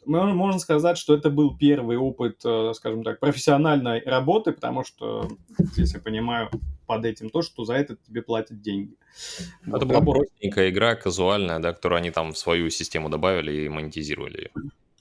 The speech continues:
Speaker 1: Э, Shareware, по-моему, она продавалась так. Её до сих пор ещё можно найти, можно в неё поиграть, она, да, ну, она довольно-таки забавная. Потом был какой-то большой достаточно промежуток времени, когда мы хотели, там, собирались, э, скажем так, то, что можно щас назвать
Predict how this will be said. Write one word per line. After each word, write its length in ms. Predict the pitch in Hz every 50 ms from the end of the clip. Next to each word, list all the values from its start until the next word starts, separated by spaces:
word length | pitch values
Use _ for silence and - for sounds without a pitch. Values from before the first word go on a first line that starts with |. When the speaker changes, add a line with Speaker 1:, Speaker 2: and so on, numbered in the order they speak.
| _ -
Speaker 1:
Э, 240 | 185 185 185 170 160
Shareware, 480 | 151 - 185 185 180 190 220 226 - 156 -
по-моему, 960 | 131 120 117 110 110 107 107 104 107 104 104 104 107 104 104 104 107 104 107
она 180 | 104 110 110
продавалась 640 | 104 - 110 113 113 110 107 113 113 113 110 117 -
так. 320 | _ - 170 180 190 - _ _ _ _ _ -
Её 200 | 135 131 131 127
до 80 | 127 139
сих 120 | 175 - -
пор 160 | 151 143 131
ещё 180 | 120 - - 117
можно 300 | 113 117 110 110 120 120
найти, 320 | 123 131 143 143 - 277 -
можно 240 | 160 127 110 110
в 80 | 107 110
неё 120 | 113 110 -
поиграть, 440 | - 113 117 120 143 180 220 - -
она, 160 | 120 113 113 113
да, 160 | - - 120 135
ну, 200 | 165 208 233 160
она 100 | 147 165
довольно-таки 460 | 156 156 - 135 127 120 - - 110
забавная. 500 | 110 113 117 117 110 107 107 107 - - _ -
Потом 720 | - 110 110 - _ _ - 175 202 220 233 233 226 214 -
был 400 | 139 127 120 147 156 147 139 131
какой-то 580 | - 131 123 - - 127 120 120 113 - 117 110
большой 380 | 113 117 123 120 - - -
достаточно 400 | 120 113 - 117 110 - - 113
промежуток 560 | - 120 123 123 123 127 123 123 110 120 113
времени, 400 | 113 123 127 131 123 117 113 113 110
когда 320 | - 117 113 110 117 113
мы 140 | 110 110 110
хотели, 540 | - - 120 113 - - 120 120 117 110 107
там, 240 | 98 - 107 107 104
собирались, 840 | - - 110 110 113 110 113 113 107 107 104 104 - - - - -
э, 400 | 104 104 104 104 104 101 95 95 -
скажем 340 | _ - 110 104 104 101
так, 160 | - 101 101 -
то, 80 | -
что 160 | 113 - 135
можно 240 | 120 117 110 104 113
щас 220 | - - 117 107 -
назвать 400 | 113 107 110 110 107 101 -